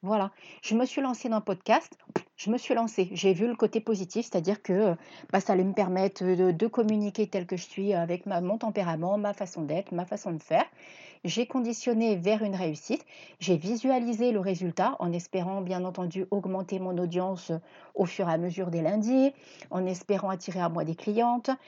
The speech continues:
Même si je suis to-, même si pourtant j'étais totalement débutante, d'accord ? Bon, je me suis un petit peu formée, hein, je me suis fait coacher.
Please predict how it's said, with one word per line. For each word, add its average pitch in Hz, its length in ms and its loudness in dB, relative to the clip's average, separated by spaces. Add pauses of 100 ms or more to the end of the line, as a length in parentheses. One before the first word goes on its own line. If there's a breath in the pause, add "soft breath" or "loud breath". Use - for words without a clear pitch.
(300 loud breath)
Même 247 180 4
si 277 220 -4
je - 40 -8
suis 180 280 -6
to-, - 200 -8
même 214 220 2
si - 140 -12
pourtant 254 260 0
j'étais 175 280 -2
totalement 277 520 2
débutante, 190 560 -4 (140)
d'accord ? 190 320 2
Bon, 180 120 0
je 175 140 -8
me 185 60 -4
suis 240 120 -6
un 233 60 -2
petit 214 140 -8
peu 202 100 -4
formée, 180 340 -2
hein, 175 120 -2
je 180 140 -8
me 170 40 -6
suis - 160 -14
fait 226 100 -2
coacher. 196 380 -4